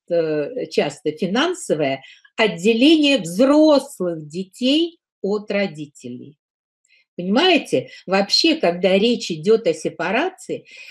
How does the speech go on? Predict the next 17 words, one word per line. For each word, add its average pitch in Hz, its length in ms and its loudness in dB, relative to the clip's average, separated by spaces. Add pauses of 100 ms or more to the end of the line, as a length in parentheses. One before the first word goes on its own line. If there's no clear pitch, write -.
речь 262 500 2
не 254 420 2 (100)
идет 226 560 2 (460)
об 226 540 2
отделении, 165 1120 -4 (960)
а 202 200 -2
речь 302 360 0 (320)
об 202 200 -2
отделении, 208 920 -2 (540)
вот 175 220 -8 (140)
в 165 140 0
этом 247 320 2
случае, 160 640 -10 (260)
э, 175 180 -4
полноценное 196 920 -2
понимание 160 680 -8
сепарации, 147 920 -12